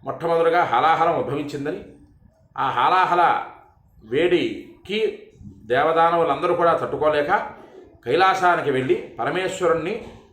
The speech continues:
ప్రార్థించగా, పరమేశ్వరుడు ఒక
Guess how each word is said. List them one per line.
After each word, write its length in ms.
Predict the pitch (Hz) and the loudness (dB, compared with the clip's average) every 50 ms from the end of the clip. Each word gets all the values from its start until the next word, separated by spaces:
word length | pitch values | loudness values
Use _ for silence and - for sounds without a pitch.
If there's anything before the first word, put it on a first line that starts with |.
| _ _ - | _ _ -4
ప్రార్థించగా, 720 | 101 120 - 127 139 143 139 - 147 165 202 - - - - - - - _ - - 113 | -2 -2 0 0 -2 -4 -4 -2 -2 0 -2 -2 -4 -8 -16 -20 -20 -20 _ -16 -10 -8
పరమేశ్వరుడు 880 | 117 170 185 220 226 220 - 220 208 180 135 123 127 147 - - - - - _ _ _ _ _ _ _ - - _ _ _ _ - - - | -6 -4 -4 -4 -4 -2 0 2 2 4 2 2 0 -2 -4 -8 -14 -20 -20 _ _ _ _ _ _ _ -20 -20 _ _ _ _ -20 -16 -14
ఒక 360 | 131 - 180 151 120 - | -6 -2 0 2 2 0